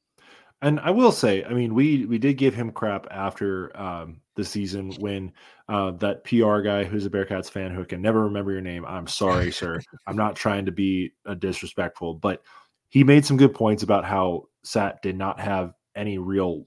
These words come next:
Speaker 1: message or marketing vision for this team. And what have they done in this offseason? He's consistently had transfers and himself out for media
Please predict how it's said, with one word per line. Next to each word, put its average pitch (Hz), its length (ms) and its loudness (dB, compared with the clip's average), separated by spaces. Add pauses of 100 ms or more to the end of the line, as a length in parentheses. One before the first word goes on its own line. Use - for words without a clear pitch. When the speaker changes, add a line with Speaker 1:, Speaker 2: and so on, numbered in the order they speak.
(100)
Speaker 1:
message 98 800 -6
or 87 520 -6
marketing 95 840 -2
vision 82 480 -4 (140)
for 95 300 -2
this 80 240 -8
team. - 280 -14 (480)
And 113 160 2
what 127 120 10
have 160 120 8
they 143 120 8
done 131 340 6
in 123 160 -2
this 127 140 2
offseason? 127 680 2
He's 90 340 -4
consistently 107 560 -4
had 95 320 -6
transfers 107 580 -2
and 98 220 -6
himself 98 500 -2
out 90 300 -6
for 90 140 -6
media 92 520 -4